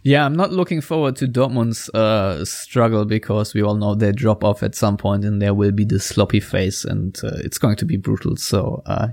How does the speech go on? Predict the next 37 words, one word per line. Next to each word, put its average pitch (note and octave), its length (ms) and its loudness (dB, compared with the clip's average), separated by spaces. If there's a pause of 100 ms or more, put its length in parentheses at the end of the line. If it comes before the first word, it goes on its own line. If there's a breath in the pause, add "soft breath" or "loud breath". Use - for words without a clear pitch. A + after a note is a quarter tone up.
yeah, - 240 -6
this D3+ 200 0
is A2 100 -4
going G#2+ 240 2
to G#2+ 140 -2
be G2+ 340 0 (440 loud breath)
a A#2 100 -2
game A#2+ 300 4
where G#2+ 160 4
everyone G#2+ 400 2
shall - 520 -2
be G#2+ 220 -2
on G#2+ 160 -2
the G#2+ 160 0
edge G#2 160 -2
of G#2+ 140 -4
their G#2 120 -2
seats. - 540 -6
But, G#2+ 360 -10
uh, G2+ 200 -4 (100)
you A#2+ 100 -4
know, A2+ 120 -2
we C4 180 2
all B3+ 140 4
look F#3+ 180 2
forward D3+ 380 2
to C3+ 160 2
it. B2+ 160 -2 (480 soft breath)
And, A#2 360 0 (100)
uh, G#2 260 4
in A#2+ 140 0
that A#2+ 180 2
vein, A2+ 480 2
um, G#2 480 0
it's - 380 -4
also A2 340 0
time G2+ 480 0